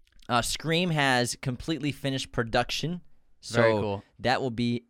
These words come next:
Speaker 1: an awesome horror movie to check out. Hopefully they don't ruin it. I hope they kill it. No pun intended.
Speaker 2: <laughs>
Speaker 1: And this will be the fifth Scream movie, and it will be released in January twenty twenty-two, twenty twenty-two.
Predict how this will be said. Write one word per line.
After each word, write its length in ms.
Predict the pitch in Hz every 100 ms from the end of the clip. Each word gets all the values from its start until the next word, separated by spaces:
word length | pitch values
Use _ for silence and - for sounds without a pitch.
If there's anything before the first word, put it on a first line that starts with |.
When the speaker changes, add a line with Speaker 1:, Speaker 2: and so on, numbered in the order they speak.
| -
Speaker 1:
an 120 | 107 -
awesome 360 | 117 120 120
horror 200 | 107 110
movie 220 | 110 104 104
to 40 |
check 180 | 120 117
out. 80 | 104
Hopefully 460 | - 147 147 160
they 120 | 139 135
don't 240 | 135 113
ruin 260 | 123 131 139
it. 180 | 147 - - _ -
I 80 | 104
hope 260 | 98 131 131
they 100 | 131
kill 280 | - 123 120
it. 180 | - - - - - - -
No 80 | 104
pun 180 | 113
intended. 360 | 104 107 98 95
Speaker 2:
<laughs> 40 | - - - - - - - - _ -
Speaker 1:
And 120 | 127
this 80 | 127
will 80 | 135
be 120 | 143
the 100 | 120
fifth 320 | - 156 151
Scream 420 | - - 135 135
movie, 340 | 135 135 139 110
and 140 | 117
it 40 | 113
will 100 | 113
be 160 | 113
released 440 | 110 107 120 131 -
in 200 | 110 101
January 540 | 98 113 123 127 139
twenty 260 | - 113 117
twenty-two, 400 | 127 131 135 - -
twenty 200 | - 120
twenty-two. 320 | 127 131 -